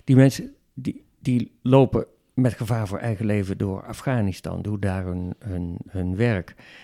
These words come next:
En die zeggen, "Ja, wat hangt mij boven het hoofd? Straks moet ik ook over veertig jaar, eh, zit ik ook weer min of meer in het beklaagde bankje." Eh, omdat iemand dan tot het uit-, tot het inzicht komt dat het niet deugt wat ik, wat ik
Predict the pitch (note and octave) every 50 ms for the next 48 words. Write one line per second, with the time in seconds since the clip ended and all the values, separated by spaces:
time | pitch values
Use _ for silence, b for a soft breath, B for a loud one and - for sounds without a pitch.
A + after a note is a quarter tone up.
0 | B B - B2+ G#2+ G#2 G2+ G2+ F#2+ F#2+ G#2 B2 A#2 A#2+ _ _ - C3 C3 -
1 | - - C#3 C3 A#2 A2 C3 A#2 A2 G#2+ A2 G#2+ G2+ F2+ F#2+ G2+ - A2+ F3 G#3
2 | G3+ D#3 - - B B B B B B - - D3+ C#3+ - - - B2 A2 -
3 | - - F#3+ G#3 G3 - A#3 G3+ D#3 D3 C3+ C3+ - - D#3 C#3+ C3 A#2 - C3
4 | - - A#2+ A2+ A2 G#2+ G2+ F#2+ - - - A2 G#2+ G#2+ G2+ G2+ G#2 G#2 B2 A#2
5 | - A2 G#2+ - - D3 F#3 F3+ - C#3+ A#2+ - - - A#2+ B2+ C#3 C#3 C3 -
6 | A#2+ G2+ B2 B2 A2+ G2+ F2+ A#2 G#2+ G2+ G2+ G#2+ G#2+ - - B2 A2+ G#2 F#2+ F2+
7 | F2+ G2+ F#2+ E2+ E2+ E2+ F2 F2 - - C#3 E3+ B B B B B B B B
8 | B B B _ - A#2+ A2 G#2+ A2 G#2 G2+ - - - _ _ _ _ _ _
9 | _ - C#3+ C3 B2+ A#2+ A2 A2 A2+ - - D3+ C3+ B2 A2+ A2 A2 A2+ B2 B2+
10 | A#2 - B2 A2+ - G#2+ - - - A2+ G2+ - - _ _ - _ - - B2+
11 | B2 A#2+ A#2 A2+ A#2+ B2+ A2 G2 G#2+ F#2+ - - A#2+ A2+ G#2+ A2 - B B B
12 | B B B B - G#2+ A2+ A2 C3 C3 B2 A#2+ A2 A2+ A#2+ A#2+ A#2 G#2 - -
13 | A2+ A2+ - A#2 A2 - - - D3+ B2 A#2+ - B2+ A2+